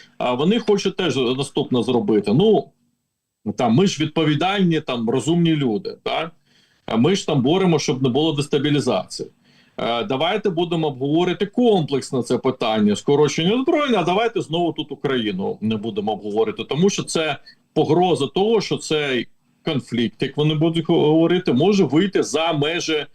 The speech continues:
е, за межі припустимого, і це може перерости в ядерну війну. І тут росіяни хочуть повернути,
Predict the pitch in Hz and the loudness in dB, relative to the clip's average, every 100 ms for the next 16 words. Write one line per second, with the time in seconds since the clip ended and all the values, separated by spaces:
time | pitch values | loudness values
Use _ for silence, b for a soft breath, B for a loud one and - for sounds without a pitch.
0 | b b b 123 120 143 151 156 139 160 | b b b -4 -4 -2 0 0 0 -2
1 | 143 151 - 151 165 - - 175 131 101 | -2 -2 -2 -2 -2 -4 -2 0 0 0
2 | 101 - 147 180 156 147 131 135 135 170 | -2 -2 -2 0 0 -2 -4 -4 -4 -2
3 | 135 139 139 135 131 131 117 107 107 110 | 0 -2 -4 -4 -4 -6 -6 -6 -6 -2
4 | 208 214 196 196 202 214 202 185 185 - | 0 0 -2 0 0 -2 -2 -2 -4 -4
5 | 170 160 160 180 190 233 147 | -2 0 0 0 0 -2 -4